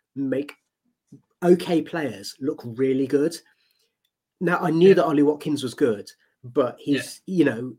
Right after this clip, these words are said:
Speaker 1: he wasn't international class, and I think he,
Speaker 2: Yeah.
Speaker 1: he should be knocking on the door for, for the England squad. That's perfectly reasonable.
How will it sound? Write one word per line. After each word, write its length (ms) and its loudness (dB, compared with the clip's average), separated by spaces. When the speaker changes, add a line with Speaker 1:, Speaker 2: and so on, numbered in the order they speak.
Speaker 1:
he 200 -8
wasn't 380 0
international 680 -6
class, 360 -8
and 100 -8
I 60 -8
think 220 0
he, 440 -8
Speaker 2:
Yeah. 160 -10
Speaker 1:
he 100 -6
should 220 -10
be 100 -4
knocking 300 -4
on 80 -4
the 80 -2
door 260 -2
for, 320 -8
for 100 -14
the 100 -2
England 280 -4
squad. 360 -2
That's 200 -10
perfectly 460 -6
reasonable. 560 -2